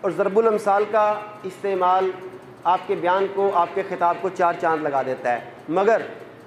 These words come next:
हर एक के नहीं। शेर पढ़ने का एक सलीका है,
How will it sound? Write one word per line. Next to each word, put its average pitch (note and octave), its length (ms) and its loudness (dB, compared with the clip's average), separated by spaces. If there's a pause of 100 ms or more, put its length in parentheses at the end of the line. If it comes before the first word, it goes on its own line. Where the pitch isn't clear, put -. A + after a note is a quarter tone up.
(320)
हर G3 140 4
एक G#3+ 160 2
के F#3+ 120 2
नहीं। D3+ 160 0 (1000)
शेर D4+ 480 0 (160)
पढ़ने B3 300 2
का D4+ 100 2
एक B3+ 80 -2
सलीका B3 400 2
है, B2 220 0